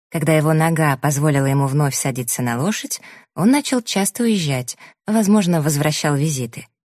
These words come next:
и отсутствовал до ночи. В промежутках он даже за Аделью посылал редко. Продолжение же моего знакомства с ним ограничивалось случайными встречами в прихожей, на лестнице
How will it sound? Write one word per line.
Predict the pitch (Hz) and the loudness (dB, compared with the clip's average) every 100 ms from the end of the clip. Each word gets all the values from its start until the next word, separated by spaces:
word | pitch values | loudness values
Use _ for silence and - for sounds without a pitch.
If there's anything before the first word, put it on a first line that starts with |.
| _ | _
и | 226 | -4
отсутствовал | 302 185 - 185 - 160 165 | -2 0 -2 -2 -2 0 0
до | 143 127 - | 0 -4 -6
ночи. | - - - _ _ _ _ _ _ _ _ _ _ _ | -10 -14 -14 _ _ _ _ _ _ _ _ _ _ _
В | - | 0
промежутках | 233 269 403 381 190 - | 2 4 2 0 -4 0
он | 269 | 2
даже | 226 233 226 | 4 2 2
за | 233 | 2
Аделью | 226 156 127 131 | 2 0 0 -2
посылал | 120 - 143 131 | -4 -4 -2 -2
редко. | 135 120 117 - - _ _ _ _ | -2 -4 -10 -16 -20 _ _ _ _
Продолжение | 175 160 156 160 156 143 | 0 2 2 2 2 2
же | 139 | 2
моего | 143 143 139 | 0 2 0
знакомства | 131 131 123 123 139 - 208 | 0 -2 -2 -4 -4 -2 -4
с | - | 0
ним | 240 247 - - _ | 2 2 -2 -20 _
ограничивалось | 160 151 160 226 - 262 247 | -4 0 2 2 0 0 0
случайными | - 202 - 190 165 151 | 0 -2 0 0 2 2
встречами | 151 - 147 139 143 131 | 0 -2 -2 0 -4 -4
в | - | -4
прихожей, | 131 - 240 233 226 214 - _ | -8 -2 0 2 0 0 -8 _
на | 156 147 | 2 2
лестнице | 190 233 - 214 - 190 | 2 0 0 0 0 -4